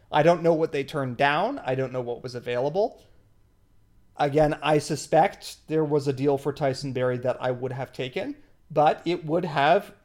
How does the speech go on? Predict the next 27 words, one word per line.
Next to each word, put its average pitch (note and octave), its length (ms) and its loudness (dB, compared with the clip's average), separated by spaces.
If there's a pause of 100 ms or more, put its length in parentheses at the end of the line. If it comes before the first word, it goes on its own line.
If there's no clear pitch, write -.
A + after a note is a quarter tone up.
(180)
made C3 360 -6
us B2 200 -4
worse, C3 280 -2
and C3+ 180 -2
it C#3+ 100 -6
would C#3+ 240 0
have C3 200 2
run C3+ 440 0 (280)
a C3 100 -4
risk G3+ 420 0 (920)
of C3+ 220 0
us D3 200 2
missing D3+ 300 -2
the D3 80 2
playoffs, - 540 2
or D3+ 200 4
it D#3+ 100 4
would F3 140 6
have D#3+ 120 2
increased D#3+ 460 0
the C#3 100 -8
chance A2+ 300 -6
of A2 80 -12
us A2 120 -10
missing A#2 240 -16
the - 120 -20
playoffs. - 380 -10